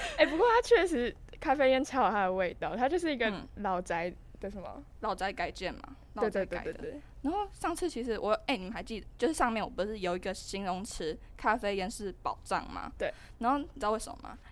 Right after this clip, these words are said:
Speaker 2: 因为那时候其实我根本就是买不到咖啡烟，因为那时候曙光推荐的时候，我好像也没听到，我讲话没在听的，<laughs> 很常没在听的那一种。然后那时候其实我只要去买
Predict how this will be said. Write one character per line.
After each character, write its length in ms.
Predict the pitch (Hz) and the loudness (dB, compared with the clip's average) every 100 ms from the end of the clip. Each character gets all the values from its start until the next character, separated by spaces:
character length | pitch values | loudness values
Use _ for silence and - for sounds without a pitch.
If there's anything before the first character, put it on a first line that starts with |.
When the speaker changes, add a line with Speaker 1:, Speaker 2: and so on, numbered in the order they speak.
| - | -6
Speaker 2:
因 80 | 294 | -2
为 40 | |
那 80 | 349 | 0
时 80 | 214 | 0
候 80 | |
其 140 | 226 233 | -2 -2
实 80 | 233 | -2
我 160 | 185 - - | -4 -6 -10
根 120 | - 254 | -2 -2
本 80 | |
就 120 | 220 262 | 0 -4
是 100 | 262 - | -4 -4
买 160 | 170 | -4
不 60 | 151 | -2
到 140 | 190 | -4
咖 180 | - 180 | -2 -4
啡 200 | 208 180 | -4 -6
烟， 100 | 190 | -4
因 40 | |
为 60 | 277 | -2
那 100 | 285 | -2
时 40 | 262 | -2
候 60 | |
曙 240 | 226 220 202 | -4 -4 -4
光 320 | 190 190 208 - | -4 -6 -10 -10
推 160 | - 202 | -6 -6
荐 120 | 180 | -6
的 60 | |
时 60 | 190 | -6
候， 60 | 170 | -6
我 60 | |
好 60 | 208 | -4
像 80 | 196 | -6
也 60 | |
没 140 | 139 139 | -8 -10
听 240 | 170 147 - | -10 -10 -4
到， 180 | - - - | -4 -4 -8
我 160 | 196 220 - - - | -6 -6 -10 -16 -6
讲 140 | 196 | -4
话 240 | - - 359 | 0 2 2
没 140 | 196 | 2
在 160 | 220 214 | 2 2
听 200 | - 226 | 0 -4
的， 200 | 185 466 | 2 4
<laughs> 80 | - | 4
很 140 | 254 | 0
常 160 | 247 208 | 0 -4
没 100 | 202 | 0
在 100 | 220 | -2
听 240 | - 208 | -2 -10
的 80 | 175 | -6
那 140 | 175 165 | -6 -6
一 60 | |
种。 180 | 170 - - - - - | -6 -10 -10 -18 -18 -8
然 140 | 214 233 | 2 2
后 20 | |
那 80 | 403 | 4
时 80 | |
候 60 | 294 | 4
其 180 | 320 240 | 2 0
实 120 | 302 | 0
我 100 | - | 0
只 100 | 240 - | 0 2
要 60 | |
去 260 | 262 - 359 - | 4 4 2 -2
买 260 | - 175 - | 0 2 2